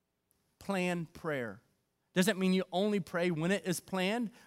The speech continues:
but plan prayer. We plan everything else, don't we? Do we need to talk about the people, once again, who have an alphabetical list by aisle in the grocery store?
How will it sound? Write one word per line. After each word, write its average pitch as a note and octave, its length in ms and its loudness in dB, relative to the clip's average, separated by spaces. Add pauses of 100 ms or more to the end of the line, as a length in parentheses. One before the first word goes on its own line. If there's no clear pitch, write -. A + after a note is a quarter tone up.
but F#3 220 -2
plan G3 300 0
prayer. F#3 100 0
We G3+ 140 2
plan B3 280 2
everything G3 340 4
else, G#3 220 4
don't F3 220 4
we? A3+ 280 0 (440)
Do G3+ 80 4
we A3 140 8
need A#3+ 240 8
to A3+ 80 4
talk A3 340 6
about F#3+ 220 6
the E3 80 -4
people, G3 640 0 (280)
once G3+ 280 4
again, E3 520 2 (400)
who F#3 160 6
have F3 300 6
an E3 80 -4
alphabetical F#3 920 2
list D#3+ 380 2
by D3+ 240 8
aisle D3+ 380 4
in C#3+ 80 2
the C#3+ 80 0
grocery C#3+ 380 0
store? G2+ 420 -4